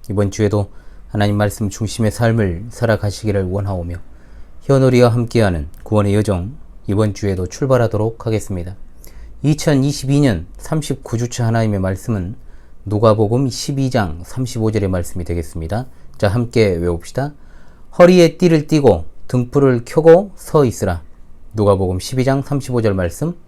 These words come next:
아멘. 다시 한번 외웁시다. "허리에 띠를 띠고 등불을 켜고 서 있으라." 누가복음 십이 장 삼십오 절 말씀. 아멘. 아,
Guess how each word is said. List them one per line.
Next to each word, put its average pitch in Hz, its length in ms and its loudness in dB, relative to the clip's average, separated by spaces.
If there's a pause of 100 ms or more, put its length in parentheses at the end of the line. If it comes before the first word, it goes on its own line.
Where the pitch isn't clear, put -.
(120)
아멘. 90 360 -2 (420)
다시 120 200 4
한번 117 280 2
외웁시다. 101 500 -2 (540)
"허리에 170 400 6
띠를 156 300 4
띠고 139 380 6 (340)
등불을 120 580 2
켜고 170 440 4
서 170 280 4
있으라." 87 400 -4 (460)
누가복음 98 460 2
십이 123 260 -2
장 143 220 2 (260)
삼십오 131 480 0
절 113 120 4
말씀. 104 500 0 (120)
아멘. 78 400 -4 (2000)
아, 107 440 4